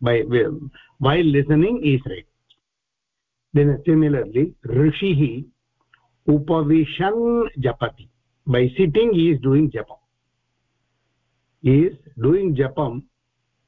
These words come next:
How? उपविशन् जपति। कपिः, कपिः मीन्स् वानरः, कपिः मीन्स् मङ्की, वानरः।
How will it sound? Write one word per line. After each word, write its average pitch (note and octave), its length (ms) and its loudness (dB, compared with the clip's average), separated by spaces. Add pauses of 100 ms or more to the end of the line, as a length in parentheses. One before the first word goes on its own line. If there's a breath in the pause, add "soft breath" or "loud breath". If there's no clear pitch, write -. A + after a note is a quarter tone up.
(120)
How? F#3+ 440 0 (320)
उपविशन् C#3 1000 0 (520)
जपति। G2+ 600 -6 (840)
कपिः, F#3 720 0 (500)
कपिः D#3 400 2
मीन्स् F#3+ 300 0 (800)
वानरः, B2+ 680 -2 (800)
कपिः C3+ 340 2
मीन्स् D3 340 -2
मङ्की, A2+ 720 -2
वानरः। G#2+ 640 -2